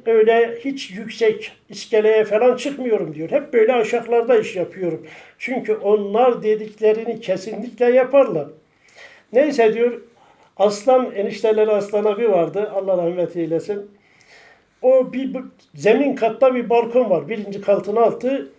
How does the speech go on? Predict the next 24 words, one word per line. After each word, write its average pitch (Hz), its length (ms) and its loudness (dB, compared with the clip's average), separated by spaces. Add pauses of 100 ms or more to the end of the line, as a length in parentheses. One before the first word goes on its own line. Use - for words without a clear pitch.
(180)
Efendime 208 540 0
söyleyeyim, 226 340 -6
bir 294 140 -2
türlü 233 340 -4
oraya, 233 580 2
köşeye 247 600 0 (240)
sıvayı 233 580 2
vuruyor, 240 340 -2
vuruyor, 254 320 -6
tutturamıyor. 302 560 -2 (580)
"Ya," 226 220 4
demiş, 233 340 -2
"Dursun 214 320 -2
abi, 185 300 0 (440)
bekten 226 480 4
düştüm. 185 380 -8
Gel 214 180 2
şuraya 226 400 2
ya, 220 200 4
bir 226 120 -10
tane 226 260 2
mala 233 340 2
vur 277 180 -2
da 233 220 2